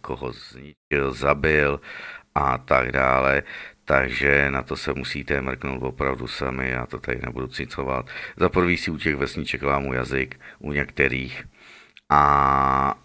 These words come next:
není to důležité. Důležité jsou samozřejmě další věci. Sice nám přece tvrdili, že vlastně, ukažte, šup, že vlastně nemá čím bojovat, že ano, na Ukrajině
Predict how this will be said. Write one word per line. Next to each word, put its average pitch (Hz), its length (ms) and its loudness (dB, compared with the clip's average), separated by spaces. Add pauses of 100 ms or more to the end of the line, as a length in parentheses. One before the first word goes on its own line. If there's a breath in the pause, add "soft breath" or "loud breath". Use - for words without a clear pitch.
(380)
není 90 440 2
to 87 120 0
důležité. 71 680 -2
Důležité 78 680 0
jsou - 280 -6
samozřejmě 60 680 -8 (300 loud breath)
další 62 540 0
věci. 65 580 -2 (240 loud breath)
Sice 127 300 -6
nám 87 140 4
přece 76 300 -4
tvrdili, 67 480 -2
že 65 140 -4
vlastně, 64 420 -4
ukažte, - 560 -6 (1040 loud breath)
šup, 101 240 -2 (420 loud breath)
že 80 580 4 (100)
vlastně 62 920 -6 (480)
nemá 69 240 2
čím 69 260 -4
bojovat, 69 640 2
že 65 240 -2
ano, 65 340 -2 (180 loud breath)
na 82 300 2
Ukrajině 67 800 0